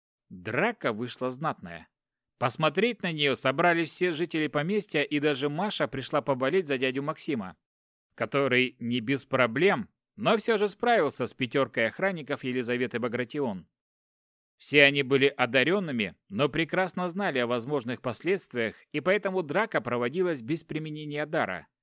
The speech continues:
В противном случае могли быть жертвы среди мирного населения, так сказать.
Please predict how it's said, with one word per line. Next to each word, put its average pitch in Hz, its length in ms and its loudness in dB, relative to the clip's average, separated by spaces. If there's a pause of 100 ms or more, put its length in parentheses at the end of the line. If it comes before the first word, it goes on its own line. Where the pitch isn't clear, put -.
(360)
В - 100 -20
противном 147 640 0
случае 156 460 0
могли 131 320 0
быть 147 160 0
жертвы 139 360 0
среди 127 320 -4
мирного 123 380 -2
населения, 131 640 -4
так - 200 -10
сказать. 92 540 -10